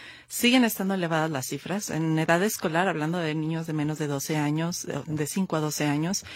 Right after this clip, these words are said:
eh, tenemos cifras casi llegadas al cuarenta por ciento, ya sea de sobrepeso u obesidad,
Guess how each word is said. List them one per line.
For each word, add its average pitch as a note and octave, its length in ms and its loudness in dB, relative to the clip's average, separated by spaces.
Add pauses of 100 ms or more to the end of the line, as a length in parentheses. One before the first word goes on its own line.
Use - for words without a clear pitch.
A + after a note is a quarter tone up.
(360)
eh, F#3 360 6
tenemos F#3+ 640 2
cifras F#3+ 480 -2
casi F3+ 340 0
llegadas E3 400 0
al E3+ 100 -6
cuarenta D#3 340 0
por - 200 -6
ciento, D#3+ 300 0
ya D#3+ 160 2
sea D#3+ 160 -2
de E3 100 2
sobrepeso D#3 600 -2
u F#3 40 2
obesidad, D3 600 0